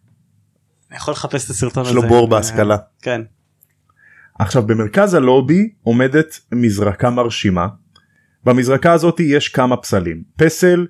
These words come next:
Speaker 2: של קוסם אצילי כזה, נאה. אה, מכשפה יפה, ושניהם מחזיקים את השרביטים שלהם למעלה, ומתוך השרביטים יוצאים מים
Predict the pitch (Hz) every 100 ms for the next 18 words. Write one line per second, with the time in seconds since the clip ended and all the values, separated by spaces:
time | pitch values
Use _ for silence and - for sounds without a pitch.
0 | _ _ - 120 107 - 110 - 123 123
1 | 117 - - - - 104 95 110 - 123
2 | 127 131 123 104 98 117 123 _ _ _
3 | _ _ _ _ _ 113 113 117 - 110
4 | 139 165 156 147 - 110 123 _ _ _
5 | _ - 120 - 143 180 185 127 117 107
6 | 156 156 - 110 110 98 101 127 127 -
7 | 98 95 90 90 87 95 123 247 - _
8 | _ _ 104 107 110 107 180 185 - 123
9 | 117 - 190 127 - 147 123 113 92 85